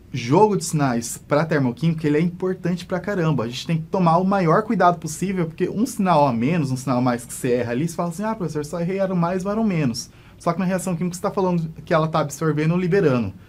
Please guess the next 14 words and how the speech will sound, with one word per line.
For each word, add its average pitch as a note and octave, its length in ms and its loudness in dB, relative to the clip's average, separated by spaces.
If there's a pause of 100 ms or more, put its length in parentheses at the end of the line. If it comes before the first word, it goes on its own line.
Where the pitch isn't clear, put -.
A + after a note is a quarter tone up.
(140)
energia. B2+ 480 -2
Então C#3+ 140 -10
você C#3+ 80 -14
tem D#3+ 100 -4
que D#3+ 40 -8
tomar D#3+ 140 0
o D3+ 60 -2
maior C#3+ 220 -2
cuidado D#3 460 -4
possível F3 520 -6
aqui. G3+ 240 -10 (640)
Então E3 120 -8
vamos G#3+ 160 2
lá. - 180 -2